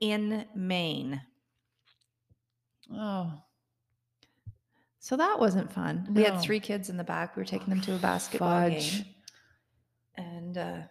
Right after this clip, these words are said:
Speaker 1: anyway, there was a cute policeman that stopped and I told them he'd give them a ride to the basketball game.
Speaker 2: <laughs>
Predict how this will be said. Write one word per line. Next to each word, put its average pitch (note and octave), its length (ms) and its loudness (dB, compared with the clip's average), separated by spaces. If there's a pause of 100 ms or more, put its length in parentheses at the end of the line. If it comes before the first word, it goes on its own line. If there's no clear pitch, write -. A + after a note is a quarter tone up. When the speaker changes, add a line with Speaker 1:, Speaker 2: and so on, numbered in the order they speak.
(300)
Speaker 1:
anyway, G#3+ 400 2
there G#3 100 2
was G3 140 0
a G3 40 0
cute A3+ 280 0
policeman G#3 520 0
that - 140 -6
stopped - 360 0
and F#3 100 2
I - 160 0
told F#3+ 200 0
them F#3 100 4
he'd F#3+ 180 2
give F3+ 160 -2
them F3 120 -2
a D#3+ 60 -4
ride D#3 240 -2
to E3+ 60 -6
the E3+ 80 0
basketball E3+ 600 -2
game. - 160 8
Speaker 2:
<laughs> G3+ 100 4